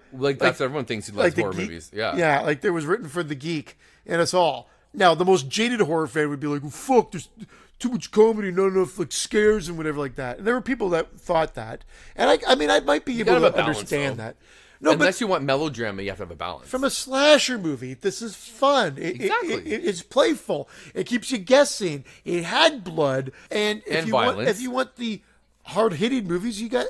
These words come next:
Speaker 2: a lot more of those. Maybe not at the time, but you definitely have 'em now.
Speaker 1: Exactly.
Speaker 2: <laughs> There's definitely, uh, a plethora of, uh, of hard-hitting, dark horror movies now.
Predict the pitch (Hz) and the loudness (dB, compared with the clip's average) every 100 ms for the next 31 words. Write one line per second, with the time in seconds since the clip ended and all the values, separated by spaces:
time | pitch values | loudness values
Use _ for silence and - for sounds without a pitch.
0 | - 220 240 254 247 262 247 277 214 170 | -6 -4 0 0 0 -2 0 0 0 2
1 | 254 247 233 202 - - 185 277 196 208 | 2 4 2 2 -2 -4 2 4 4 0
2 | 403 - 226 208 233 233 214 185 147 143 | -6 -4 -2 4 4 4 2 0 0 -4
3 | 208 151 127 - _ - 104 101 82 87 | -4 -4 -10 -18 _ -20 -10 -6 -6 -8
4 | 78 71 - 139 220 214 214 190 170 - | -14 -14 -12 2 2 2 -2 -2 -2 -6
5 | 440 - 160 147 - - - 226 208 165 | -8 0 2 2 -4 -4 4 4 4 -2
6 | 131 135 139 131 117 135 127 123 - - | -2 0 0 -2 -4 -4 -2 -4 -8 -4
7 | 143 131 143 165 160 151 175 165 147 135 | -4 -4 2 2 4 4 4 2 -2 -8
8 | 135 175 180 - - - 151 156 143 139 | 2 6 6 2 -10 -6 -2 0 -2 -6
9 | 123 127 110 | -8 -12 -14